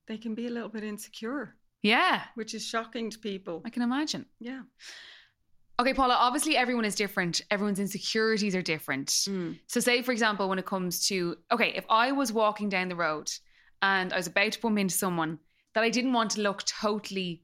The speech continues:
Speaker 2: shit in front of,
Speaker 1: Yes.
Speaker 2: the thing I would grab would be mascara.
Speaker 1: Okay.
Speaker 2: That's just w-, w-, what I, the way I am. I would love to just have my eyes look a bit wider and brighter, even though I'm not mad about my skin. I wouldn't really care about my skin in that instance.
Speaker 1: Yes.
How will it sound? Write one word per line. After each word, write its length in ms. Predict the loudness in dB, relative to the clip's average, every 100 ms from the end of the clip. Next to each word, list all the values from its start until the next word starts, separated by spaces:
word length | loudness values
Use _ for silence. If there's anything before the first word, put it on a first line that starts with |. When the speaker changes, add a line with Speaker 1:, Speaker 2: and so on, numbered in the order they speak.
| _
Speaker 2:
shit 340 | -4 -2 -2
in 100 | -6
front 240 | -8 -10 -12
of, 120 | -16 -20 _ _ _
Speaker 1:
Yes. 180 | -12 -8 -6
Speaker 2:
the 60 |
thing 220 | -2 0
I 220 | 4 4 2
would 120 | 2
grab 300 | 2 2 0
would 120 | -4
be 160 | -2 -2
mascara. 500 | -2 0 0 0 -8 _ _ _ _ _ _ -14
Speaker 1:
Okay. 120 | -2
Speaker 2:
That's 200 | 0 2
just 300 | 0 -2 -6 _ _ -8
w-, 160 | -4
w-, 180 | -4 -2
what 140 | 2
I, 300 | 2 2 0 -4
the 160 | -4
way 140 | 0 2
I 100 | 2
am. 240 | 0 0
I 80 | 0
would 140 | 0
love 240 | 0 0 -2
to 100 | -2
just 200 | -2 -2
have 160 | -4 -2
my 180 | -2
eyes 280 | 0 0 0
look 120 | -4
a 60 | -6
bit 180 | -8 -8 _
wider 360 | -4 -2 0 -2
and 100 | -2
brighter, 360 | -2 -2 -4 -6 -14 -20 _ 2
even 300 | 6 8 8
though 160 | 8
I'm 100 | 8
not 140 | 6 6
mad 180 | 6 6
about 140 | 6
my 120 | 4
skin. 320 | 2 2 2
I 60 | 4
wouldn't 200 | 2 2
really 100 | 0
care 200 | 2 2
about 140 | 2 2
my 100 | 0
skin 220 | 0 0
in 80 | 0
that 140 | 0
instance. 600 | 0 -2 -4 -4 -4 -6 _ _
Speaker 1:
Yes. 520 | -12 -10 -10 -10 -12